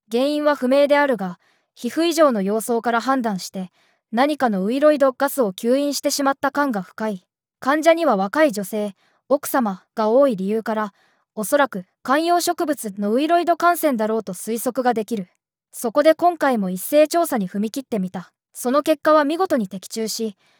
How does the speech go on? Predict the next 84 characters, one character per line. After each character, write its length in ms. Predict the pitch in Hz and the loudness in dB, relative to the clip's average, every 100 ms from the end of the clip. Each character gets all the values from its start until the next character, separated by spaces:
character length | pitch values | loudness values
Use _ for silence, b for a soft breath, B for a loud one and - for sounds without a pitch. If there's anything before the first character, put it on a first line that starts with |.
| _ _ _ | _ _ _
患 220 | 302 339 | 0 2
者 80 | 262 | 2
全 280 | 208 254 294 | 2 0 0
員 60 | |
が 120 | 285 277 | 0 0
感 240 | 233 254 | -2 -2
染 180 | 269 262 | -2 -2
し 80 | - | 0
て 140 | 254 | 0
い 40 | |
た 120 | 254 247 | 0 -4
植 260 | 214 269 | -2 -2
物 240 | 277 262 277 | -2 -2 -2
ウ 100 | 294 | 2
イ 60 | |
ロ 100 | 320 | 4
イ 60 | 330 | 4
ド 140 | 262 | 2
を 80 | 196 | 0
同 200 | 202 233 | -2 0
定 180 | 269 254 | 2 0
す 120 | 269 | 0
る 80 | 262 | -4
こ 100 | 277 | -2
と 120 | 294 | 0
が 100 | 240 | -2
で 120 | 196 | -4
き 80 | - | -10
た。 220 | 185 - _ _ _ _ | -16 -16 _ _ _ _
こ 140 | 240 | -2
の 120 | 262 302 | 0 2
観 220 | 294 320 | 2 2
葉 160 | 330 | 2
植 260 | 330 330 349 | 2 0 -2
物 200 | 302 - | -4 -4
と 100 | 226 | -4
は、 220 | 190 180 _ _ - | -6 -8 _ _ -4
ト 80 | |
ラ 120 | 226 277 | 0 2
ノ 200 | 277 269 | 2 0
オ、 40 | - | -4
ヤ 120 | 226 | -4
ブ 80 | 226 | -2
ソ 140 | 247 262 | -2 -6
テ 120 | 240 | -8
ツ、 200 | - 175 _ _ _ _ _ | -10 -18 _ _ _ _ _
サ 200 | - 269 | -2 0
ン 80 | 311 | 0
ス 120 | 349 | 0
ベ 120 | 370 | 0
リ 160 | 320 240 | 2 0
ア 140 | 202 _ _ | -4 _ _
で 140 | 226 233 | -2 0
あ 80 | |
り、 220 | 240 180 - _ _ _ _ | 0 -4 -10 _ _ _ _
葉 160 | 233 | 0
の 100 | 262 | 2
中 220 | 294 285 | 2 0
に 200 | 226 180 - _ - | -2 -2 -10 _ -4
ト 100 | 226 | 2
ラ 120 | 294 | 4
ノ 180 | 330 330 | 6 4
オ 80 | |
ウ 80 | 330 | 2
イ 40 | 349 | 2
ロ 100 | 320 | 2
イ 60 | |
ド 120 | 233 196 | 2 -4
が 200 | 208 202 | -6 -4
プ 120 | 262 | 0
ー 100 | 277 | 0
ル 60 | |
さ 140 | 233 214 | -2 -4
れ 80 | 208 | -6
て 120 | 208 | -8
い 80 | 196 | -8
て、 200 | 208 196 _ _ _ _ | -8 -10 _ _ _ _
葉 220 | - 262 | 2 2
を 80 | 254 | 2
傷 240 | 226 269 | -6 -8
つ 100 | - | 0
け 100 | 302 | 0
る 120 | 277 | 0
と、 180 | 202 175 | -4 -10